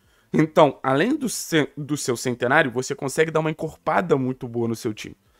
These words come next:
Você olha pro seu time e você vê basicamente tudo ali no lugar.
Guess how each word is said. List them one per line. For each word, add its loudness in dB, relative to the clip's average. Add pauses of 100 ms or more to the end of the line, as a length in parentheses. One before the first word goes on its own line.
(220)
Você 4
olha 8
pro -4
seu 2
time -2
e -2
você 2
vê 2 (320)
basicamente 0
tudo 2
ali 6
no 2
lugar. 4